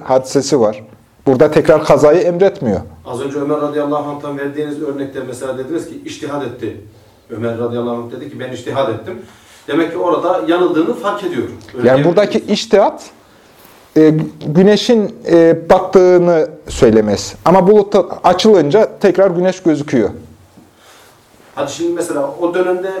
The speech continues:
Speaker 2: diyelim ki o mesele bir sefer olmuştur. Bir daha tekrar nüksetmiş mi?
Speaker 1: Birkaç tane var böyle. Bak, birisi Allah Resulü Aleyhisselatü Vesselam zamanında oluyor.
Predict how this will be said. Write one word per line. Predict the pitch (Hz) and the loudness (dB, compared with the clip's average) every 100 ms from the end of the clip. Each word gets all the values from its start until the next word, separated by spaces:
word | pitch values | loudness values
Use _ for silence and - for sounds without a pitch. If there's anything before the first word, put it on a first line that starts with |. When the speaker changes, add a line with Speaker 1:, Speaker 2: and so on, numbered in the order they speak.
| - - | -10 -4
Speaker 2:
diyelim | 196 160 156 | 0 0 -2
ki | |
o | 202 170 | -4 -2
mesele | 156 156 180 | -2 -4 -6
bir | 160 | -6
sefer | 156 156 175 | -6 -6 -2
olmuştur. | 156 165 170 - 107 - _ _ _ _ - _ _ _ | -2 0 -2 -6 -14 -18 _ _ _ _ -20 _ _ _
Bir | 147 | -6
daha | 180 180 | -4 -4
tekrar | - - 139 | -6 -6 -6
nüksetmiş | 139 147 151 117 - | -6 -6 -6 -8 -12
mi? | 110 107 - _ - | -14 -14 -20 _ -6
Speaker 1:
Birkaç | - - - | 0 0 0
tane | 135 147 | -2 0
var | 180 131 | 0 0
böyle. | 107 98 - | -2 -2 2
Bak, | 143 143 - | 2 0 0
birisi | 170 180 - | 2 4 4
Allah | 160 170 | 4 4
Resulü | 170 160 165 | 2 -2 2
Aleyhisselatü | 160 160 156 160 | 4 2 0 0
Vesselam | 165 170 165 | 2 2 4
zamanında | 147 147 156 170 | 4 4 4 4
oluyor. | 202 196 208 214 | 4 4 2 0